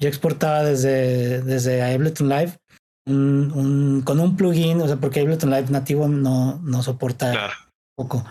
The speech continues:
Speaker 1: Entonces, fue un poco de hacer pruebas y al final resultó bastante. Ah, y me monté los monitores de Spare que tenía, los puse aquí de cuatro punto uno y ya con eso, por lo menos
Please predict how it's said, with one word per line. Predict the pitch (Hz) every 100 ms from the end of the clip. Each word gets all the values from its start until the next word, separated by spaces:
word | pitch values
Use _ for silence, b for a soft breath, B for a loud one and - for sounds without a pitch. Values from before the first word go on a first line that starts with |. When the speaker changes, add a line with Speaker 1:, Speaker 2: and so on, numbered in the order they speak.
| B B - _ _
Speaker 1:
Entonces, | 135 127 143 143 147 - - b _ _ _
fue | 160
un | 160
poco | 185 190 175
de |
hacer | 147 160 139
pruebas | 160 165 170 190 190 _
y | 151
al | 139
final | 135 139 143 160 -
resultó | 147 139 131 143
bastante. | 139 139 131
Ah, | 165
y | 180
me | 156
monté | 147 147 139 160 165
los | 170 156 - -
monitores | 139 131 131 151 165
de | 143 131 127
Spare | - 151 156
que | 165
tenía, | 139 139 170 208 B B _ _ -
los | 139 135
puse | - 147 170
aquí | 160 156
de | 147 147 139 131 123 113
cuatro | - 147 156 139
punto | 151 143 151
uno | 143 156 196 B B - _ _ _
y | - 123
ya | 135 139
con | 143
eso, | 139 143 143 135 127 123 110 - _ _
por | -
lo | 131
menos | 127 139 - -